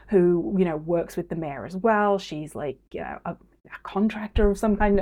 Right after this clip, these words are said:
Not entirely clear what jo-, Ronnie did for a job, but, like, she's got all these jobs in town. And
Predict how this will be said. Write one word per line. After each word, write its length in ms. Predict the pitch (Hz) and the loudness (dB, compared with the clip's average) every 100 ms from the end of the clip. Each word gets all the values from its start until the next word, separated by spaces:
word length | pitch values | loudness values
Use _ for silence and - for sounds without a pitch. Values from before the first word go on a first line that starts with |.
| - | 2
Not 140 | 196 | 0
entirely 360 | 165 - 170 160 | 0 -2 -2 -2
clear 200 | - 175 | -6 -6
what 160 | 196 208 | -6 -6
jo-, 100 | - | -4
Ronnie 300 | 185 175 - | -2 -2 -2
did 160 | 165 - | -4 -2
for 100 | 175 | -2
a 60 | |
job, 280 | 175 165 170 | 2 2 2
but, 160 | 180 170 | 0 0
like, 180 | 196 | -4
she's 200 | - 208 | -2 -2
got 320 | 196 208 214 208 | -2 -2 2 4
all 120 | 196 | 4
these 160 | 185 | 2
jobs 340 | 185 180 175 175 | 0 0 0 -4
in 120 | 170 | -8
town. 440 | 175 185 180 175 - | -6 -4 -4 -4 -4
And 240 | 185 185 | -4 -4